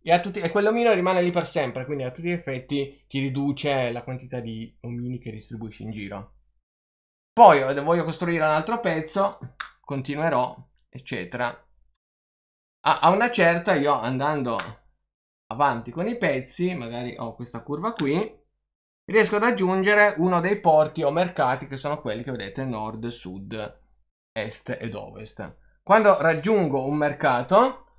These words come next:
stabilisco una rotta commerciale, quindi devo, mm, prendere un altro omino dal centro o da una delle tesserazioni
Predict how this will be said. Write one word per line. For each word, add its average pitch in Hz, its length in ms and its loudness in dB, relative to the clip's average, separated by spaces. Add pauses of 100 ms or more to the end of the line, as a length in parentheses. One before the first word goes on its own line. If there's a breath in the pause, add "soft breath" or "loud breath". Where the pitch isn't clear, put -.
stabilisco 208 540 0
una 185 140 4
rotta 165 220 2
commerciale, 139 720 -2
quindi 147 460 -4
devo, 135 480 2
mm, 139 180 -8
prendere 139 400 0
un 131 140 -2
altro 185 340 4
omino 143 340 -4
dal 117 200 -6
centro 123 640 -6
o 117 140 -12
da 113 100 -8
una 123 240 -8
delle 104 140 -10
tesserazioni 196 880 -2